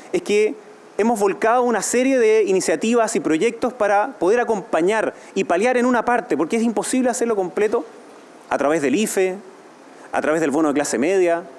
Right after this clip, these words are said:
Y vamos a seguir ayudando a aquellas personas más vulnerables que lo van a seguir pasando, que, que lo, que lo, que lo puedan seguir pasando mal. Por supuesto, ese es la tarea que tiene que hacer un gobierno,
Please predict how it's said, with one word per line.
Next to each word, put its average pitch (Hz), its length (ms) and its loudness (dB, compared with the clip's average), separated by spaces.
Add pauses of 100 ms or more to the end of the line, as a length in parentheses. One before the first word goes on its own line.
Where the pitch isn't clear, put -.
(520)
Y 165 80 -2
vamos 247 240 0
a - 20 -4
seguir 208 320 0
ayudando 240 360 2
a - 20 0
aquellas 220 220 -2
personas 220 600 -2 (360)
más 196 200 0
vulnerables 220 440 0
que 196 100 -2
lo 185 80 2
van 202 120 0
a 196 40 -4
seguir 190 240 -4
pasando, 135 360 -4 (280)
que, 147 80 -4
que 151 160 -2
lo, 147 80 2
que - 260 -4
lo, 143 140 0
que - 80 -2
lo 160 80 0
puedan 196 180 0
seguir 190 220 -4
pasando 185 340 -2
mal. 185 160 -4 (400)
Por 165 120 -2
supuesto, 180 560 -2
ese 214 320 -2 (360)
es 233 200 0
la 214 120 0
tarea 202 300 0
que 185 80 -2
tiene 196 160 0
que 180 80 -2
hacer 175 160 -2
un 180 100 2
gobierno, 151 420 0